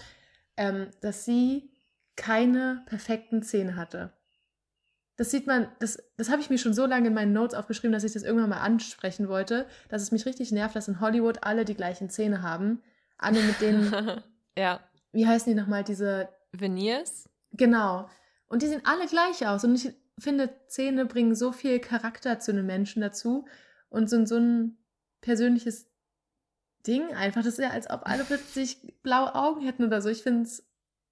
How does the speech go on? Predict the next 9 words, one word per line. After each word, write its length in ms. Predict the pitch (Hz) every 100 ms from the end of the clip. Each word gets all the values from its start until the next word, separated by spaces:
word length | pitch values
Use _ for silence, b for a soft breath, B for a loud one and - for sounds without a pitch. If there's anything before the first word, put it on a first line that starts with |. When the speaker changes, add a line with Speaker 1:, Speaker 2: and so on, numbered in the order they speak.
| _ 233
Speaker 1:
richtig 380 | 254 254 226 -
refreshing, 880 | 226 226 - 220 226 220 214 214 214 b b b _ _ _ -
so 120 | 196
Speaker 2:
Ja. 180 | 190 -
Speaker 1:
normale 520 | 220 214 220 226 254
<laughs> 20 |
Zähne 360 | 247 262 277 269
zu 160 | 233 208
sehen. 340 | 208 208